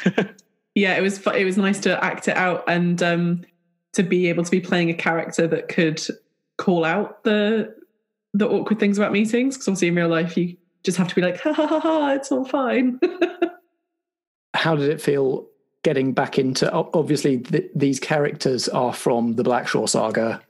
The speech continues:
Speaker 3: uh, when we were all playing ourselves. How did it feel sort of adopting those code names and those personas again?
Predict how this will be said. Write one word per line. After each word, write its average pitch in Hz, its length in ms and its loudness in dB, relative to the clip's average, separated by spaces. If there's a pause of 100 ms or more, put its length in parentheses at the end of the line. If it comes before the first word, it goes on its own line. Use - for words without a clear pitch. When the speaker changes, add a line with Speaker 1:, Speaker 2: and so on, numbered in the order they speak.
Speaker 3:
uh, 117 280 0
when 113 280 0
we 113 120 0
were 113 140 2
all 110 120 0
playing 110 280 0
ourselves. 104 640 -2 (300)
How 139 160 0
did 127 140 2
it - 120 -2
feel 120 300 0
sort 127 140 0
of 117 80 0
adopting 123 460 0
those 117 220 0
code 120 300 0
names 110 240 0
and 120 80 2
those 107 140 0
personas 110 560 0
again? - 280 -2